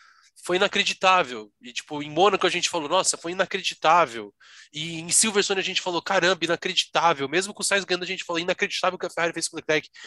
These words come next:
Então, a-, parece que a gente vai ficar até o fim do ano aqui falando, "Caramba, inacreditável o que a Ferrari tá fazendo."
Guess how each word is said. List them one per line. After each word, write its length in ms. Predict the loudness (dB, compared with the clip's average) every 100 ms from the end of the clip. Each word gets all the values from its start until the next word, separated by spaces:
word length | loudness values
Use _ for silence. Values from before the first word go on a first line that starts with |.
| -12 -10 -8
Então, 340 | 0 0 0 -10 -10
a-, 180 | -6 -2 4
parece 240 | 4 4
que 60 | 0
a 20 |
gente 80 | -2
vai 80 | -2
ficar 160 | -2
até 140 | 2 2
o 140 | 0
fim 180 | -8 -4
do 100 | 0
ano 120 | 0
aqui 120 | -2
falando, 320 | -6 -6 -6 -2
"Caramba, 380 | 0 0 0
inacreditável 560 | -4 -6 -8 -2 0 0
o 40 |
que 80 | -2
a 40 | 0
Ferrari 220 | 0 -2
tá 120 | -6
fazendo." 480 | -10 -6 -6 -6